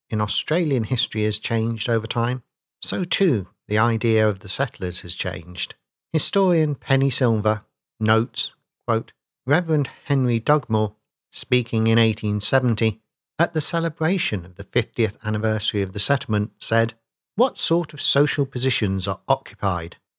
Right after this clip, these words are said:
by the old settlers' sons? They occupy magistracies and mayoralties. They fill seats in our Legislative Council and House of Assembly. There are settlers' sons,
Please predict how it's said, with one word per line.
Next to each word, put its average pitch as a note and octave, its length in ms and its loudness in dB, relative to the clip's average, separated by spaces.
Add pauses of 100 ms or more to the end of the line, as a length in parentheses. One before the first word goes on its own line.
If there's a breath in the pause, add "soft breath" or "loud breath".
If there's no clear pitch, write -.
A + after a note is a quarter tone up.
(100)
by A2+ 100 4
the A2+ 120 6
old A2+ 280 4
settlers' G2+ 500 0
sons? G#2 520 2 (440)
They D#3 100 6
occupy A#2+ 580 0
magistracies G#2+ 1120 -2 (400)
and A2 140 2
mayoralties. A2+ 960 2 (420)
They C#3 100 2
fill C#3 420 4
seats - 580 0 (320)
in A#2+ 100 0
our A2 140 4
Legislative A2 680 -2
Council B2+ 560 0 (460)
and G2+ 120 -4
House A#2 360 -2
of G2+ 80 -2
Assembly. G#2 580 0 (380)
There B2+ 120 4
are C#3 60 4
settlers' C#3+ 540 0
sons, C#3+ 520 2